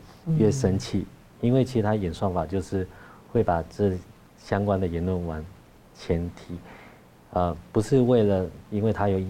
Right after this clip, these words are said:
Speaker 2: emotional，而是因为它去觉得这个东西的 engagement 比较高，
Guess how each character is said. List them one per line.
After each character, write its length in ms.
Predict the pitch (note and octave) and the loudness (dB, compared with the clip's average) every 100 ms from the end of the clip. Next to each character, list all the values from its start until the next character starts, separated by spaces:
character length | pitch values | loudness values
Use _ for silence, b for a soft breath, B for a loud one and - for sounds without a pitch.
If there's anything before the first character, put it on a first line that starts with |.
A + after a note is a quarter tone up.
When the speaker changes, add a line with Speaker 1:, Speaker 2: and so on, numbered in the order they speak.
| G2+ - - - | -8 -16 -20 -8
Speaker 2:
emotional， 680 | G2+ F#2+ G2 G2+ - F#2 E2 | -2 0 2 2 0 -2 -2
而 100 | - | -2
是 160 | F2+ A2 | -2 -2
因 160 | G2 G2 | -2 0
为 180 | G2+ F#2 - | 0 -2 -10
它 280 | - F#2+ F#2+ - - B B B - | -6 -4 -4 -8 -18 B B B -20
去 180 | - - | -6 -2
觉 220 | G#2+ G2 | 0 2
得 100 | F#2 | 2
这 120 | F#2 G#2 | 2 2
个 60 | |
东 140 | F#2+ F#2+ | 2 2
西 100 | F#2+ | 0
的 40 | |
engagement 580 | F#2 F2 G#2 A2 F#2 E2+ | -2 0 0 0 -2 -4
比 80 | - | -4
较 120 | F2 | -6
高， 240 | - E2+ | -2 -4